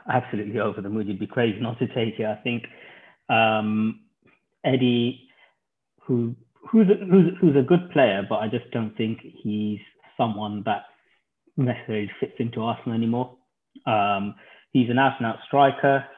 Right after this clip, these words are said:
so I think, uh, he would do well at Brighton, um, because, you know, th-, it, it seems like they've, the, their biggest issues have been, um, that they've missed someone that can finish chances off, and he's, he tends to be that player,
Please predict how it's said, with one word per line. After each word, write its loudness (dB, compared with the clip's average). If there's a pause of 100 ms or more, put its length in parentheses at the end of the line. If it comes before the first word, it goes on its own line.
so -2
I 0 (100)
think, -2 (340)
uh, -2
he 2
would 2
do 2
well 2
at -4 (260)
Brighton, 0 (400)
um, -4
because, -12 (160)
you -12
know, -8
th-, -8
it, -2
it -18
seems -2
like -2 (420)
they've, 0 (440)
the, 0 (120)
their 4
biggest 0 (100)
issues -2
have -8
been, -2 (400)
um, -2
that -6
they've 0
missed 0
someone -4
that -4
can -8
finish -6
chances -4
off, -12
and -6
he's, 2 (200)
he 2
tends 0
to -6
be 2
that 0
player, 2